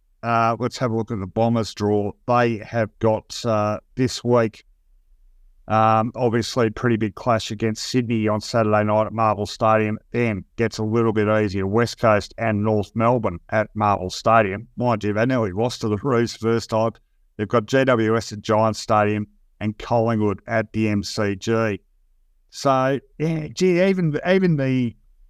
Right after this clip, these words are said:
remaining games for either side are sort of about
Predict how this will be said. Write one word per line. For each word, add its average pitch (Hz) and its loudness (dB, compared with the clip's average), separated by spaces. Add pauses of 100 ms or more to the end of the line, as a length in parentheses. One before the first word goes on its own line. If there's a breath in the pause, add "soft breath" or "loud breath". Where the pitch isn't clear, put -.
(140)
remaining 131 4
games 123 0
for 123 -2
either 113 0
side 135 0
are 143 0
sort 117 -2
of 101 -6 (480)
about 120 0